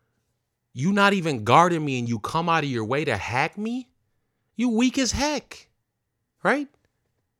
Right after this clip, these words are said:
So maybe that's my own, that's my own humanity. You watching this and, you know, Christians shouldn't act like that. We shouldn't have anger. I'll be real with you, man. Basketball's one thing that'll drive me crazy.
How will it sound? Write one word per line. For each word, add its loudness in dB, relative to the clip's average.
So -2
maybe 2
that's 4
my 4
own, 2
that's -4
my 0
own -2
humanity. -6
You -10
watching -2
this -8
and, -10
you -4
know, -2
Christians -4
shouldn't -10
act -10
like -12
that. -12
We -12
shouldn't -10
have -10
anger. -10
I'll 4
be 4
real 4
with -2
you, -6
man. -8
Basketball's 0
one -2
thing -2
that'll -2
drive -4
me -6
crazy. -8